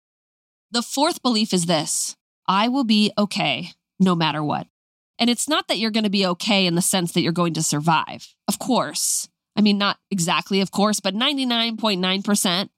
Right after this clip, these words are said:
of you listening out there, I'm sure, will be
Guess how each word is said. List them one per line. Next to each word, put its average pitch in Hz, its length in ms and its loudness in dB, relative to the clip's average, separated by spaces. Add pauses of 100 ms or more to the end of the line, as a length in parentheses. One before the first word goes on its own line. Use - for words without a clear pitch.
(120)
of 180 160 2
you 196 180 6
listening 190 440 4
out 180 160 0
there, 190 400 0
I'm 170 260 -2
sure, 190 480 -2 (320)
will 214 240 0
be 233 500 4